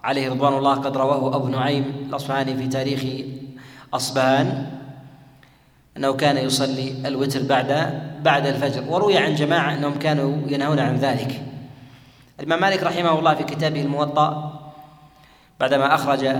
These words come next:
أثر عبد الله بن عباس، وكذلك أيضًا ما جاء عن عبادة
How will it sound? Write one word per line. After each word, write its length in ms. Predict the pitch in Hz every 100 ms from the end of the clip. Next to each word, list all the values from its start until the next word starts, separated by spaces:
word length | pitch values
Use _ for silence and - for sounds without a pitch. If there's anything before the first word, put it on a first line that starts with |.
| 131 -
أثر 220 | 156 151 139
عبد 200 | 131 135
الله 120 | 139
بن 100 | 139
عباس، 680 | 127 131 135 131 - - - - - - -
وكذلك 440 | - 135 139 135 127
أيضًا 160 | 139
ما 140 | 131 131
جاء 180 | 135
عن 100 | 131
عبادة 440 | 120 120 139 135